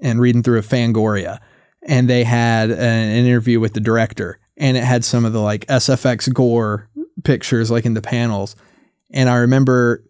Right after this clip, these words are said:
taking it to my mom and sister and being like, "We have gotta get tickets to go see this movie tonight. We have gotta go." Mom never saw the original Last House. My sister was, like, twelve, and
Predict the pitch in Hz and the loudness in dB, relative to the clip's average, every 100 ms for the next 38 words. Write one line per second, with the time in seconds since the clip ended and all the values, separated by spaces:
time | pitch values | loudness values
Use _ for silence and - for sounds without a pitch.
0 | _ - 139 131 123 131 120 120 120 113 | _ 0 2 2 2 2 2 2 2 0
1 | - 135 - 117 110 110 104 107 131 131 | 0 -2 0 -2 -2 -2 -6 -4 2 4
2 | 131 123 127 120 120 110 - 127 117 107 | 4 2 2 0 0 -2 -2 -2 -2 -4
3 | - 120 117 - 123 120 120 123 117 110 | -4 -2 -2 0 0 0 0 0 0 -2
4 | 98 - 180 185 170 123 - - 139 127 | -2 2 4 6 4 0 -6 -2 2 2
5 | 113 123 127 160 151 143 135 95 - - | 0 -4 -4 -2 0 2 2 -2 -8 -20
6 | - _ _ _ _ - 143 160 165 147 | -20 _ _ _ _ 0 2 4 4 4
7 | 147 143 139 139 139 135 135 131 131 131 | 2 4 4 6 4 2 2 2 2 0
8 | - 131 123 120 - - _ _ _ 127 | 2 2 2 2 -4 -14 _ _ _ -4
9 | 123 - 147 - 135 123 120 120 117 95 | -2 0 0 2 2 4 2 0 -2 -2
10 | - 123 107 98 107 - - - _ - | -4 -2 0 -2 -4 -10 -20 -20 _ -6
11 | 147 131 127 120 113 113 | 0 2 2 2 0 -2